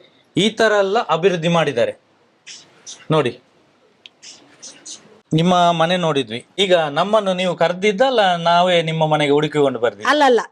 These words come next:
Speaker 2: ನಾವೇ ಕರೆದದ್ದು.
Speaker 1: ಹಾ,
Speaker 2: ನೀವು
Speaker 1: ಇವ್-,
Speaker 2: ಬಂದದ್ದು.
Speaker 1: ಯಾರು, ಇವರ ನಂಬರ್ ಹೇಗೆ ಸಿಕ್ತು ನಿಮ್ಗೆ?
Speaker 2: ಏ, YouTube ಇದೆ.
Speaker 1: YouTube ಅಲ್ಲಿ ನೋಡಿದ್ರಾ?
Speaker 2: ಹಾ, ಹೌದು.
Speaker 1: ಹಾ, ಹಾ. ಈಗ ಏನ್ ತೀರ್ಮಾನ ಮಾಡಿದಿರಿ ನೀವು?
Speaker 2: ನಮ್ಗೆ ಬ್ಯಾಂಕ್ ಪುಸ್ತಕ ಕೊಟ್ರೆ ಅದಕ್ಕೆ ಕಟ್ತೀವಿ, ಇಲ್ಲಾದ್ರೆ ಕಟ್ಟುದಿಲ್ಲ.
Speaker 1: ಹ್ಮ್, ಹ್ಮ್.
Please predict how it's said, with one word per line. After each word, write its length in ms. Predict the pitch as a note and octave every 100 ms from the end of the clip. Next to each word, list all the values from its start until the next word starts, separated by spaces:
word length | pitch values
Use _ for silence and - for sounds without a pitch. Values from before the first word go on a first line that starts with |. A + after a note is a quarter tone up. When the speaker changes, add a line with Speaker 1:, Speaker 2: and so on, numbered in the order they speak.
| A#3+
Speaker 2:
ನಾವೇ 300 | C#4 F4 C#4
ಕರೆದದ್ದು. 420 | C4 F3+ F#3 D3+
Speaker 1:
ಹಾ, 200 | - C3
Speaker 2:
ನೀವು 120 | F#3
Speaker 1:
ಇವ್-, 80 | F3+
Speaker 2:
ಬಂದದ್ದು. 200 | G3+ C#3+
Speaker 1:
ಯಾರು, 320 | F3+ G3 C#3+
ಇವರ 300 | C#3 E3 F#3+
ನಂಬರ್ 260 | E3+ F3 D#3+
ಹೇಗೆ 180 | D#3+
ಸಿಕ್ತು 260 | C3+ B2+ -
ನಿಮ್ಗೆ? 260 | G#2+ G#2 B3+
Speaker 2:
ಏ, 300 | C#4+ D4+ E4+
YouTube 280 | C4+ F3
ಇದೆ. 140 | E3 C#3 C3+
Speaker 1:
YouTube 240 | E3+ E3+
ಅಲ್ಲಿ 140 | C#3+ C3
ನೋಡಿದ್ರಾ? 360 | A#2 G#2 F#2+
Speaker 2:
ಹಾ, 220 | G#2 A#3 A3+
ಹೌದು. 180 | F#3 - _ -
Speaker 1:
ಹಾ, 100 | A2
ಹಾ. 220 | G2+ F#2+ - C#3
ಈಗ 140 | G3
ಏನ್ 300 | F#3+ G#3 G3+
ತೀರ್ಮಾನ 280 | E3 D3 C3+
ಮಾಡಿದಿರಿ 360 | B2 A2 G#2
ನೀವು? 200 | G#2 G2+ G2+ _ _ -
Speaker 2:
ನಮ್ಗೆ 400 | D3+ F3+ A3+ G#3+
ಬ್ಯಾಂಕ್ 400 | E3+ F#3 A3 A3
ಪುಸ್ತಕ 320 | G#3 - G#3
ಕೊಟ್ರೆ 480 | F#3+ F#3+ F3+ F#3+ G#3
ಅದಕ್ಕೆ 340 | F#3 F#3+ G3+
ಕಟ್ತೀವಿ, 440 | G#3+ F#3+ _ D#3+ D3
ಇಲ್ಲಾದ್ರೆ 460 | E3 E3+ F#3 G3
ಕಟ್ಟುದಿಲ್ಲ. 500 | F#3 D#3+ D#3+ D#3+ D3 C3
Speaker 1:
ಹ್ಮ್, 200 | B2+ G#2
ಹ್ಮ್. 160 | G2